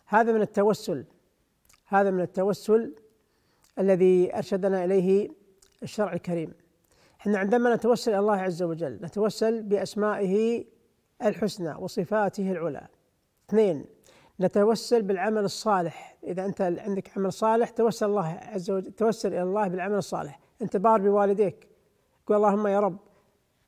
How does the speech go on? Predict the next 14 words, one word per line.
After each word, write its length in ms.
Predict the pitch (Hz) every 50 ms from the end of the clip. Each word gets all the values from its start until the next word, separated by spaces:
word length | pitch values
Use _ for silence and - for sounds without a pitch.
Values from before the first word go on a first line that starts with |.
| _ _
أنا 140 | 214 202 196
بار 200 | 185 196 214 208
بوالدي، 720 | 175 180 185 190 190 185 185 180 175 190 175 - - -
اللهم 260 | 214 214 202 180 180
اغفر 220 | 175 147 127 - 180
لي، 240 | 160 139 151 226 - 294 254
اللهم 300 | 233 208 185 180 180 175
ارحمني، 560 | 160 - 202 175 170 156 151 - - - -
اللهم 260 | 202 202 190 185 185
ارزقني". 460 | 190 175 170 190 180 170 160 143 - - _ _ _ _ _ _ _ _ _ _ _ - _ _ -
وأيضًا 420 | 185 196 202 254 269 240 254 247
التوسل 720 | 247 247 - - 208 - - 202 214 233 - - - 220 202
الثالث 500 | 180 - - 226 226 226 233 233 - 214
التوسل 760 | 185 - - 202 220 233 - - - 240 247 262 254 233